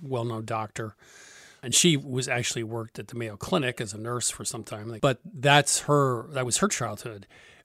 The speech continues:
But the thing I liked was you were treated as an adult. That is, you were expected to join in the conversation from an early age. You were expected to have an opinion. And much to my wife's dismay,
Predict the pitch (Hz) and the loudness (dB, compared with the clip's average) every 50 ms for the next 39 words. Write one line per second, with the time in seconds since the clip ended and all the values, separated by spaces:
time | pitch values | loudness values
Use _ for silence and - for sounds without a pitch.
0 | _ - 170 165 170 - - 165 - - 262 240 175 139 127 139 165 240 214 - | _ 6 6 6 6 4 0 0 6 6 6 8 8 6 6 6 4 4 4 2
1 | - - 135 123 113 110 110 117 117 117 117 - - 165 135 127 127 127 117 - | -4 -6 -4 -4 -4 -4 -6 -6 -6 -6 -8 -8 -6 -6 -6 -4 -4 -4 -2 -2
2 | - - 156 151 135 127 123 123 117 104 - 117 113 113 110 - 160 143 120 - | 2 4 4 4 4 2 -4 -4 -4 -2 -4 -4 -6 -4 4 6 6 6 6 2
3 | 123 120 120 117 107 123 127 127 123 123 123 131 - _ _ - - - - - | -2 -4 -2 -4 -4 -2 -2 -2 0 -2 -2 -4 -8 _ _ -14 -6 -2 -2 2
4 | - 143 135 - - 127 110 110 113 104 - 120 117 113 110 107 - - 117 107 | 2 2 2 2 -2 -8 -8 -6 -8 -8 -6 -6 -6 -6 -6 -8 -8 -8 -8 -8
5 | 107 110 - - 147 147 156 143 - - 110 107 - - - 123 113 110 117 117 | -8 -4 -2 0 0 0 0 0 -2 -6 -8 -12 -16 -14 -12 -10 -10 -8 -6 -4
6 | 123 123 117 117 117 123 131 160 214 - - - _ _ - - - - - - | -4 -4 -4 -4 -4 -2 -2 -2 -2 -4 -8 -10 _ _ -20 -20 -20 -20 -20 -20
7 | - _ - 123 120 120 113 - - 143 123 - 127 110 117 123 120 123 123 113 | -20 _ -12 -8 -6 -2 -2 0 2 0 0 0 -2 0 2 0 0 0 -2 -4
8 | - - - 214 170 117 107 107 - - _ _ _ _ - - 135 127 131 139 | -2 0 0 2 0 0 -4 -10 -18 -20 _ _ _ _ -6 -4 -2 2 6 6
9 | 143 139 - - - 127 127 123 117 113 110 104 107 - _ _ _ - 135 127 | 6 6 4 0 0 0 -2 0 -2 -2 -4 -6 -10 -14 _ _ _ -6 0 2
10 | 131 135 127 - - - - 107 - - - 131 123 131 123 110 101 104 113 - | 4 4 4 2 0 -2 0 0 0 0 0 2 0 0 0 0 -4 -8 -10 -12